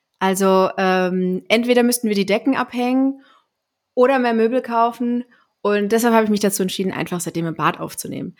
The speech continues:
Also ihr könnt euch das jetzt ungefähr vorstellen, ich, ähm, sitze mit einem Stuhl vor der Waschmaschine, weil das die einzige Fläche ist, die ich für Computer und Podcast-Mikro benutzen kann. Aber ich glaube, die Akustik ist super hier. Der Schleuderwaschgang ist aus. Ähm,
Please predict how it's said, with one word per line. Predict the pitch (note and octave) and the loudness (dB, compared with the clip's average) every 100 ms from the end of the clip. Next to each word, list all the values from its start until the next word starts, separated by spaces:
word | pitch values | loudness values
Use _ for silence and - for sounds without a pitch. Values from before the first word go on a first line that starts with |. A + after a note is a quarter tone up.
| - | -4
Also | F#3 | 0
ihr | G3+ | 2
könnt | B3+ | 4
euch | C4+ | 2
das | B3 A#3+ | 0 -2
jetzt | A3+ | 0
ungefähr | A#3+ A#3+ G#3 | 0 0 -2
vorstellen, | G3 G3+ A3+ - A3+ A3 | -2 0 0 0 -2 -2
ich, | G3+ - - | -6 -10 -4
ähm, | G3 F#3+ F#3+ - | -2 0 -2 -2
sitze | A3+ A3+ | -6 -2
mit | A3 G#3 | -2 0
einem | F#3+ F#3+ | -2 -2
Stuhl | - A3+ | 2 2
vor | A3 A3 | 4 4
der | A3+ | 4
Waschmaschine, | G#3 - G3+ - G3+ A3+ | 4 2 0 2 2 4
weil | F#3 | 4
das | F#3 - | 2 2
die | F3+ | 0
einzige | F3+ G3+ F3+ | 0 0 -2
Fläche | - G3 G#3 | 0 0 0
ist, | F#3+ G3+ F#3+ | 0 0 -4
die | F#3+ | -6
ich | - - - - - | -8 -14 -20 -20 -10
für | G#3 | -6
Computer | - G3+ A3 A3 F3+ | -4 -4 -2 -2 -2
und | F#3+ | -2
Podcast-Mikro | - G#3+ - G3 - G3 F#3+ F#3 | -4 -8 -6 -8 -6 -6 -4 -4
benutzen | F#3 F#3 A3 - F3 | -4 -4 -4 -6 -8
kann. | F3+ F#3+ A3+ - - - - | -6 -6 -6 -12 -20 -20 -14
Aber | G#3+ A3+ | -2 0
ich | |
glaube, | A3+ G3+ | 0 0
die | |
Akustik | G3 - C#4+ E4+ D#4 | 0 0 0 0 -2
ist | - - | 0 2
super | C4+ D#4 | 2 2
hier. | C#4+ C#4+ E4+ F4+ _ - | 0 0 0 -4 _ -12
Der | G#3+ | -10
Schleuderwaschgang | - G#3+ A#3+ A#3+ A#3 - A#3 A3 | -4 -2 0 -2 -4 -4 -4 -2
ist | - | -2
aus. | F3 G3+ D#4 F4 - - _ _ _ _ - | 0 2 2 -2 -8 -14 _ _ _ _ -4
Ähm, | G3+ G#3 G#3+ G#3+ G#3 | 0 2 4 2 0